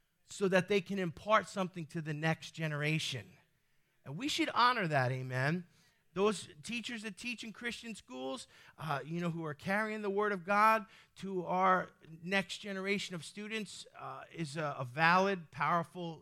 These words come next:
teaching ministry, and they need the teaching gift to do it, amen? How many have had teachers growing up, whether, when you went to school, that you still remember? Amen. For good or bad reasons.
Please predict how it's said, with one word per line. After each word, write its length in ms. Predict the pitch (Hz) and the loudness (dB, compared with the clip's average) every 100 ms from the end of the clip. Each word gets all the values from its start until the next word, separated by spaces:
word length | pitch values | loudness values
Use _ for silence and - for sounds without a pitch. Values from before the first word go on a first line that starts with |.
| - | -16
teaching 520 | - 185 - 170 160 | -18 -14 -12 -10 -8
ministry, 600 | 156 175 165 - 170 170 - - - - | -6 -6 -8 -6 -4 -4 -6 -20 -20 -8
and 160 | 156 | -4
they 100 | 156 | -2
need 380 | 156 170 220 208 | -2 -2 -4 -2
the 140 | 185 175 | -2 -2
teaching 600 | - 208 208 - 202 151 | -4 -8 -8 -6 -6 -6
gift 260 | 135 190 - _ | -4 -4 -6 _
to 140 | 180 165 | -8 -8
do 300 | 135 202 156 | 0 2 2
it, 100 | 120 | 0
amen? 440 | 147 151 151 165 165 - - - | -2 2 2 2 0 -14 -20 -8
How 200 | 170 202 | 2 2
many 160 | 285 330 | 2 0
have 100 | 311 | -2
had 240 | 247 214 | -2 -2
teachers 480 | - 226 196 208 170 | -4 -10 -4 -2 -2
growing 360 | - 185 180 165 | 4 4 6 4
up, 180 | 160 | 2
whether, 240 | 147 165 156 | 2 -2 -2
when 380 | 139 147 156 156 | -6 -4 -4 -2
you 80 | |
went 160 | 165 156 | -4 -4
to 80 | 151 | -6
school, 280 | - 170 160 | -10 -8 -4
that 140 | 151 | -4
you 140 | 147 160 | -6 -10
still 300 | - 180 160 | -6 -4 -4
remember? 500 | 143 135 135 107 87 _ _ _ _ _ _ _ _ _ _ - | -4 0 0 0 -12 _ _ _ _ _ _ _ _ _ _ -14
Amen. 380 | 120 139 127 101 - _ _ _ _ _ - | -8 -4 -4 -4 -12 _ _ _ _ _ -12
For 100 | 156 | -10
good 220 | 139 185 | 0 2
or 60 | 175 | 2
bad 260 | 156 143 | 4 4
reasons. 400 | 127 120 101 92 | 2 -10 -14 -18